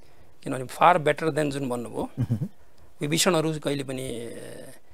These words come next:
Speaker 1: far better हुन सक्दैनन्।
Speaker 2: होइन, उहाँहरूले भनेको कुरा त त्यही हो नि त।
Speaker 1: विभीषणहरू,
Speaker 2: मह्म।
Speaker 1: मैले विभीषण, पात्रको रूपमा चाहिँ विभीषण रावणकै भ्रा-, भ्राता थियो।
Speaker 2: मह्म।
Speaker 1: अनि तपाईँले चाहिँ,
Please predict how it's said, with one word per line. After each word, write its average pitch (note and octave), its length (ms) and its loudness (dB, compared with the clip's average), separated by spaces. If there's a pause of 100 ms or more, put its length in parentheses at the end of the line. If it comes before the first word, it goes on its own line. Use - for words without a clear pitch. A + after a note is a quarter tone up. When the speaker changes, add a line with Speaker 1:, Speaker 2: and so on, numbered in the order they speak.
(340)
Speaker 1:
far C3+ 180 2
better B2+ 200 -4
हुन C3+ 140 -4
सक्दैनन्। B2+ 400 -2
Speaker 2:
होइन, - 360 0
उहाँहरूले D#3 340 8
भनेको A#2+ 260 0
कुरा D3 140 10
त D3 80 2
त्यही D3+ 200 6
हो C#3+ 80 4
नि C#3+ 60 -2
त। - 40 -4 (580)
Speaker 1:
विभीषणहरू, F#3 540 10 (260)
Speaker 2:
मह्म। A#2 300 0 (520)
Speaker 1:
मैले C#3+ 120 -2
विभीषण, C#3+ 420 -2 (280)
पात्रको E3 400 8
रूपमा D3+ 220 2
चाहिँ C#3 200 -2
विभीषण C#3+ 340 2 (360)
रावणकै D3 440 8
भ्रा-, - 240 -4
भ्राता C3+ 360 6
थियो। A#2+ 360 -8
Speaker 2:
मह्म। G#2+ 300 -2 (920)
Speaker 1:
अनि E3 160 2
तपाईँले E3 460 4
चाहिँ, D#3 280 4